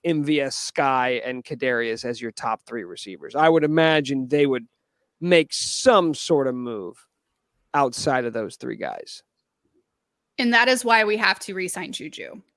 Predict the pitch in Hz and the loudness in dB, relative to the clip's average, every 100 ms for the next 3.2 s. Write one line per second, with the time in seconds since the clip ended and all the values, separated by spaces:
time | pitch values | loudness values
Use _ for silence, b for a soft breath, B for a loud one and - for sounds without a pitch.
0 | _ _ _ _ _ _ _ _ _ _ | _ _ _ _ _ _ _ _ _ _
1 | b b b b b - 180 208 269 269 | b b b b b 2 2 4 0 2
2 | 220 175 208 - 175 185 190 - 240 277 | 2 4 4 2 -2 2 2 2 0 0
3 | - - | -4 -18